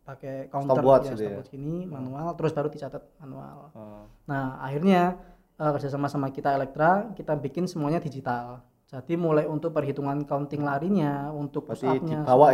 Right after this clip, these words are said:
Speaker 1: semuanya.
Speaker 2: ketika
Speaker 1: Betul.
Speaker 2: lari dibawa kayak di ta-,
Speaker 1: Hmm,
Speaker 2: taruh
Speaker 1: ditaruh di
Speaker 2: sini,
Speaker 1: tangan
Speaker 2: ya.
Speaker 1: sini. Terus ada readernya. Jadi ketika mereka satu putaran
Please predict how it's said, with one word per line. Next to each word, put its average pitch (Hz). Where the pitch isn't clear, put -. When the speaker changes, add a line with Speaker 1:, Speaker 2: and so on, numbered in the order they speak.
Speaker 1:
semuanya. 113
Speaker 2:
ketika 117
Speaker 1:
Betul. 120
Speaker 2:
lari 135
dibawa 110
kayak 113
di 120
ta-, 107
Speaker 1:
Hmm, 196
Speaker 2:
taruh 220
Speaker 1:
ditaruh 165
di 143
Speaker 2:
sini, 131
Speaker 1:
tangan 147
Speaker 2:
ya. 143
Speaker 1:
sini. 135
Terus 165
ada 147
readernya. 147
Jadi 143
ketika 170
mereka 156
satu 143
putaran 151